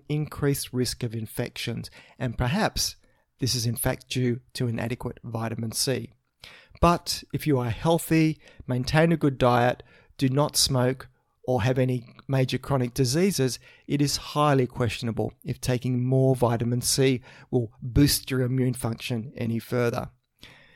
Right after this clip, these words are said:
And on to the big topic in the world at the moment, that being the coronavirus. There is a clinical trial underway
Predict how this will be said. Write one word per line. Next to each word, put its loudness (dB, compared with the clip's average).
And 4
on 6
to 4
the 4
big 2
topic 0
in -2
the 0
world -4
at -4
the -10
moment, -2
that -2
being -2
the -4
coronavirus. -4
There 2
is 4
a 4
clinical 0
trial 0
underway 0